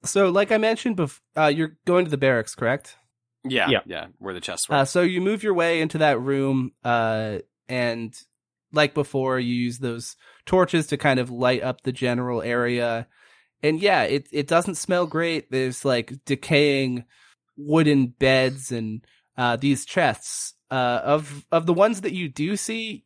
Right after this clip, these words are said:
Speaker 1: uh, you see three that are intact. Basically a close one, a slightly further one, and then the farthest one. Uh, would you, uh,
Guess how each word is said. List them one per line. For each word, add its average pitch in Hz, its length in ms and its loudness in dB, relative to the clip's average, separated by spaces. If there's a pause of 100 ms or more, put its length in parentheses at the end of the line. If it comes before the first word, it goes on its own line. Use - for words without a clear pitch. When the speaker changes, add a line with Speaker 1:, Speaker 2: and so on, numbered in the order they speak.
(100)
Speaker 1:
uh, 131 200 4
you 123 140 0
see 196 220 -6
three 202 440 -4
that 180 160 2
are 147 120 4
intact. 120 760 -2 (420)
Basically 156 520 2
a 123 60 2
close 165 400 0
one, 139 260 4
a 117 100 -2
slightly 131 360 2
further 120 340 0
one, 113 240 -2
and 113 100 -4
then 110 140 -2
the 110 80 -4
farthest 107 460 -2
one. 110 240 -4 (440)
Uh, 127 280 4 (580)
would 143 220 -4
you, 135 280 -4
uh, 127 80 2